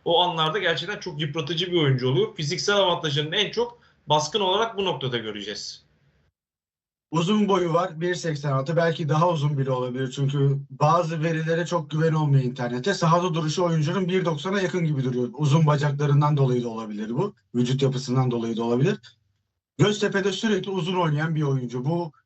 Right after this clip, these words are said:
Speaker 2: hava toplarında oyuncunun varlığı Göztepe'ye ne kadar?
Speaker 1: Ya, senin de bahsettiğin gibi araştırdık biraz da, yani biraz farklı veriler de çıkıyor karşımıza. Genel kanı bir seksen altı metre boyunda olduğu yönünde ama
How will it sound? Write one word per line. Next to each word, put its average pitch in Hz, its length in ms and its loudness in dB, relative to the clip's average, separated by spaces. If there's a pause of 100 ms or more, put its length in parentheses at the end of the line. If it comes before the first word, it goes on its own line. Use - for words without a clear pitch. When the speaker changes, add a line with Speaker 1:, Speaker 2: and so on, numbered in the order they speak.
(140)
Speaker 2:
hava 175 280 2
toplarında 175 680 0
oyuncunun 170 500 -2
varlığı 165 500 0
Göztepe'ye 170 500 -2
ne 156 100 -2
kadar? 120 280 -8 (840)
Speaker 1:
Ya, 107 260 -8 (180)
senin 143 220 2
de 185 80 4
bahsettiğin 185 460 0
gibi 139 200 2
araştırdık 160 600 0
biraz 139 360 0
da, 131 60 0
yani 127 340 -2
biraz 135 280 -2
farklı 135 300 -2
veriler 156 400 0
de 160 100 -8
çıkıyor 135 320 -6
karşımıza. 135 600 -4 (420)
Genel 226 320 0
kanı 220 340 -6
bir 233 80 -6
seksen 214 380 -6
altı 214 260 -4
metre 196 280 -2
boyunda 143 320 2
olduğu 135 360 2
yönünde 135 280 2
ama 190 420 0